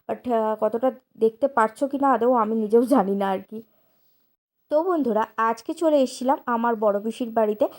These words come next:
বড় পিসির বাড়িতে আজকে ছিল আমাদের, আহ, নিমন্ত্রণ। আহ, তো চলো, আহ, ঢোকা যাক। আর কি কি করলাম,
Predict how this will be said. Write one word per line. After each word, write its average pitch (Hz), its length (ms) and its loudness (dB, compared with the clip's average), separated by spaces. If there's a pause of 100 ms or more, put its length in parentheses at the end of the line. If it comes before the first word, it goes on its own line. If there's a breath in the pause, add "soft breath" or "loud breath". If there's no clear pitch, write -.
(200 loud breath)
বড় 214 200 2
পিসির 277 260 -6
বাড়িতে 269 300 0 (100)
আজকে 226 280 -4
ছিল 240 200 -2
আমাদের, 220 360 0 (120)
আহ, 247 180 2
নিমন্ত্রণ। 208 720 -4
আহ, 190 960 -4
তো 202 180 0
চলো, 233 440 2 (260 loud breath)
আহ, 196 480 -2
ঢোকা 240 260 -2
যাক। 247 280 -4
আর 208 180 4 (120)
কি 226 100 -14
কি 269 340 -6 (260)
করলাম, 226 320 2